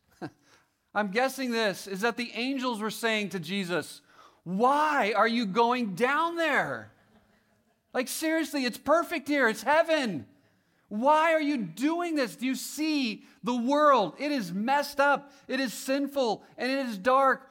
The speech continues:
Why would you go down there? To which he would respond,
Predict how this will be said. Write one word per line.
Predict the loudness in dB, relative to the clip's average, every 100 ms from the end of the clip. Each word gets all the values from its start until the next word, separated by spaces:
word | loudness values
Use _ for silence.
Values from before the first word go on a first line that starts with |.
| _
Why | 0 2 4 2
would | 2 -2 -2
you | -2 -2
go | 4 4 6
down | 4 2 2
there? | 2 0 0 -4 -12 _ _ _ _ _ _ _ _ _ _ _ _ _ _ _ _ _ _ _ _ _ _ _
To | -4
which | -4 -4
he | -4
would | -4
respond, | -4 -4 -4 -2 0 0 -2 -10